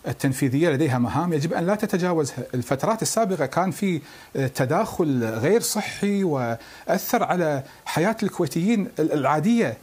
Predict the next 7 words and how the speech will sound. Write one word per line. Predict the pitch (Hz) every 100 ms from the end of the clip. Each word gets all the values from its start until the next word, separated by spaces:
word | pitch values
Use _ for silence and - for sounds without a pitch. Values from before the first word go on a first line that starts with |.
| - - -
بسبب | 143 - 165 135
سوء | - 233 240
الإدارة | 185 175 160 160 151 143
والتداخل | 143 147 - 151 185 190 - 165 156 - - -
اللي | 147 156
كان | 156 180
يسبب | 170 - 180 180 160